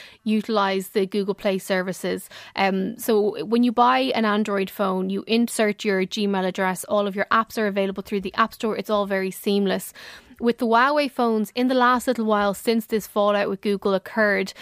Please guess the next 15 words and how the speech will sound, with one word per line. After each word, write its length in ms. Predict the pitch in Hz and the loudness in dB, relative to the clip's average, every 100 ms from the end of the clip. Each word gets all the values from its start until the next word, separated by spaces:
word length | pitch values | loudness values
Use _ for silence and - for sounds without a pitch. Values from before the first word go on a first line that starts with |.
| - - - | -20 -16 -6
you 120 | 208 | -2
have 160 | 233 - | -2 0
to 80 | |
do 120 | 233 247 | 0 2
everything 380 | 226 214 214 | 2 0 -2
through 440 | 202 233 214 202 196 | -2 0 0 0 -2
the, 360 | 226 208 196 196 | 0 2 2 0
the 120 | 202 | 0
Huawei 440 | 196 190 190 185 | 2 2 0 -2
store. 520 | 185 - 220 196 185 - - - _ 233 | -2 0 2 2 0 -4 -20 -20 _ 0
And 140 | 214 | 2
while 180 | 220 233 | 4 4
there 200 | 247 - | 2 4
are 240 | 240 277 | 6 6
workarounds 840 | 285 233 247 - 240 214 202 196 | 2 2 0 2 2 2 2 0